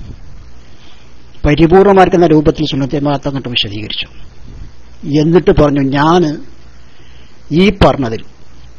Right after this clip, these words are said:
വല്ല സ-," ഏ-, എന്നിട്ട് അങ്ങനല്ല, ഞങ്ങൾ പിന്നെ ഈ സദസ്സിനോട് എണീച്ചിക്കാൻ പറഞ്ഞു. എണീച്ച് നിന്നിട്ട് രണ്ട് വഴി, രണ്ട് ഭാഗത്തേക്ക് മാറി നിൽക്കാൻ പറഞ്ഞു. രണ്ട് ഭാഗത്തേക്കായിട്ട് ഇത് കസേര ഇട്ടിട്ട് ഇരിക്കാൻ, വഴി ന-, നടുവിൽ വഴി ഒഴിവാക്കിയിട്ട്.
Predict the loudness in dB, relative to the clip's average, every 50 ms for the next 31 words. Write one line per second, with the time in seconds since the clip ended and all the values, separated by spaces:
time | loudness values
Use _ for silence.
0 | -4 0 2 2 2 2 2 2 2 2 0 -2 -2 0 2 4 4 4 4 4
1 | 4 6 6 4 4 4 4 2 2 2 2 2 -2 -4 -2 0 2 2 2 2
2 | 0 0 2 4 4 4 4 2 2 -2 0 2 2 4 4 4 4 4 4 6
3 | 6 6 6 6 6 4 4 2 0 -2 -2 -6 -6 -8 -10 -10 -14 -14 -14 -12
4 | -14 -14 -16 -18 -14 -8 -4 2 4 4 4 4 4 2 2 2 2 0 0 -2
5 | -2 0 0 0 0 0 0 0 -2 0 -2 -2 0 0 0 0 0 0 2 4
6 | 4 2 2 4 2 0 0 0 -4 -4 -4 -4 -2 -2 -4 -4 -4 -4 -6 -6
7 | -8 -8 -10 -10 -10 -10 -10 -8 -6 -4 -2 -2 0 0 0 -2 -2 -4 -4 -4
8 | -4 -4 -4 -4 -4 -4 -6 -8 -10 -10 -8 -6 -4 -4 -4 -4 -4 -6 -6 -6
9 | -4 -4 -4 -4 -6 -8 -10 -12 -12 -12 -14 -16 -16 -16 -16 -12 -8 -6 -4 -2
10 | -2 -4 -4 -6 -10 -10 -6 -4 -4 -4 -4 -4 -4 0 2 4 4 4 4 4
11 | 4 2 2 0 -2 -4 -6 -8 -10 -12 -12 -14 -14 -16